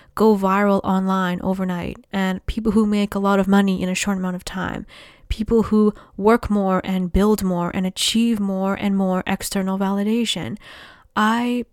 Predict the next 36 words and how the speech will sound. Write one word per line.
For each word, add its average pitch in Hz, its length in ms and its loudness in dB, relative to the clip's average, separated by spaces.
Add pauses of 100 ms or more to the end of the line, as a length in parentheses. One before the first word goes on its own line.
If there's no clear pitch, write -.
(240)
just - 440 -6
don't 233 260 0
want 240 180 0
to 233 40 2
hear 247 200 -2
that 254 200 -2
story 233 360 0
<laughs> - 0 -
anymore. 190 580 2 (460)
And 220 80 -2
I 226 80 2
think 247 240 -6
it's 247 160 -6
harmful 226 640 -2
to - 260 -2
glorify 208 800 2
and 202 240 -4
focus 214 520 0
on 196 260 0
just - 480 -2
these 208 240 -2
stories 220 640 -2
because 208 460 -2 (420)
it's - 200 -4
just - 280 -4
not 220 280 0
the 240 100 -2
reality 226 600 0
for 220 280 -4
a 214 100 -2
vast 233 460 -4
amount 208 220 -2
of 202 100 -6
people, 196 520 -2
myself 220 500 -2
included. 262 640 4